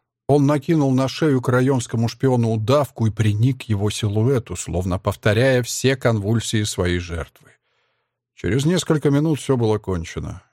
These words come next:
Тело крайонца ухватили за ноги и уволокли во тьму — как и тела тех двух, которых он зарезал до этого.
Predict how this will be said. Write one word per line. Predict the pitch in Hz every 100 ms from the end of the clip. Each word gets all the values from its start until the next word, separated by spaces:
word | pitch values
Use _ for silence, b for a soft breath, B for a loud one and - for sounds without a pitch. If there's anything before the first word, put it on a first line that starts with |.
| _
Тело | - 147 139
крайонца | 135 135 151 143 -
ухватили | 123 120 131 123 131 113
за | 107 135
ноги | 131 127 120
и | 135 147
уволокли | 165 135 127 120 110 113
во | 113
тьму — | 117 101 95 90 - b b b b b _
как | 151 143
и | 123
тела | - 120 135
тех | 123 113 104
двух, | 98 113 147 -
которых | 101 - 98 -
он | 104
зарезал | 95 98 113 110 101
до | 104 107 90
этого. | 85 - - -